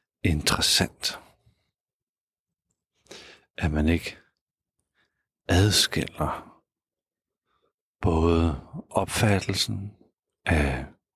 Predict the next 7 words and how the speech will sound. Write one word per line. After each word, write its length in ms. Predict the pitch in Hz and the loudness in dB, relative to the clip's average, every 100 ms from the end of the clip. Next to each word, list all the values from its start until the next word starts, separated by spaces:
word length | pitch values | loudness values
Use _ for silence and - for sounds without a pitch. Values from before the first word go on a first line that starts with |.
| _ _ _ _ _ _ _ _ _ _ _ _ _ _ _ _ _ - | _ _ _ _ _ _ _ _ _ _ _ _ _ _ _ _ _ -2
mennesket 880 | 78 71 71 - 82 71 67 67 | 2 2 2 2 2 2 0 -2
og 340 | 67 69 69 69 - - - - _ _ _ _ - - - - _ - | -2 -2 -4 -8 -14 -20 -20 -20 _ _ _ _ -20 -20 -20 -20 _ 2
universet 1040 | 85 78 69 65 69 - - 76 69 67 | 4 4 2 2 2 0 0 2 2 0
og 540 | 65 65 64 69 73 - - - - _ _ _ _ _ _ _ _ _ _ _ _ _ - - _ _ _ _ - | -2 -2 -2 -4 -6 -10 -14 -20 -20 _ _ _ _ _ _ _ _ _ _ _ _ _ -20 -20 _ _ _ _ -4
politik 1160 | - 65 73 - - - 90 - - - - - - _ - - | -2 0 0 0 -2 0 -2 -2 -4 -6 -6 -12 -20 _ -18 -8
og 400 | 87 78 76 73 | 0 2 4 4
naturen 1040 | 71 71 - 101 - 92 76 69 67 69 | 2 2 0 0 0 0 0 0 -4 -8